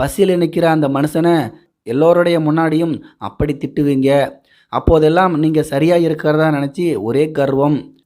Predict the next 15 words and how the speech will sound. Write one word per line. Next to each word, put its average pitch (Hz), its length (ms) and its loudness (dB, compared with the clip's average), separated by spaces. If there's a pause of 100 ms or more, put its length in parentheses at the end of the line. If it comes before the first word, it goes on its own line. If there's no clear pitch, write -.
(120)
இப்போ 156 260 0
எனக்கு 165 440 0
அதுதான் 151 460 0
நினைவுல 139 380 0
வருது. 135 540 0 (360)
வெளிப்பகட்டுக்காக 170 920 2
பிரச்சாரம் 165 500 0
பண்ணுகிற 156 500 0
கபடதாரி 147 580 0
நீங்க. 131 600 0 (340)
எந்த 185 380 2
கோணத்துல 175 500 2
நான் 170 340 0 (140)
மோகப்பிரயோகமா 165 960 0
தெரிஞ்சேன்னு 151 640 0